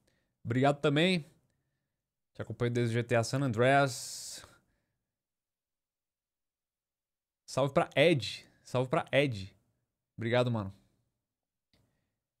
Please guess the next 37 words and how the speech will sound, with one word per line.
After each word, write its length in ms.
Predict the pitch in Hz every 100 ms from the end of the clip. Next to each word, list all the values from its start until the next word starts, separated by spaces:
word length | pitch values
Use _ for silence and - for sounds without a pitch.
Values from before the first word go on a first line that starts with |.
| _ -
Feliz 180 | 113
aniversário 540 | 120 127 131 127 131 135
pra 140 | 131
ela. 340 | 120 117 104 104 _ _ _ _ _ _ _ _ _ _ _ _ _ _ _ _
Leandro 360 | 120 131 170
Pereira, 600 | 175 165 170 190 147 107 104 _ _ _ -
"Você 240 | - - 139
acha 160 | 147
que 60 | -
o 60 |
remake 320 | 147 139 143 151
do 100 | 131
cinco 300 | - 147 -
pode 200 | 139 135
misturar 460 | 139 127 127 127
a 40 | 127
história 420 | 113 123 123 123
do 80 | 117
Code 260 | - 127
Verônica 440 | 113 113 117 123 117
com 240 | - 117
o 40 | 120
do 120 | 113
Resident 300 | 113 110 113
Evil 180 | 107 98
cinco?" 520 | - 170 180 104 98 - _ _ _ _ -
Eu 160 | 127
não 180 | 156 202
sei 220 | 190 -
por 200 | 190 196
que 140 | 180 -
isso 220 | 196 196
aconteceria, 640 | 214 202 202 233 214 208
porque 240 | 139 113 117
o 80 | 113
Code 260 | 127 120
Verônica 540 | 120 113 113 143 151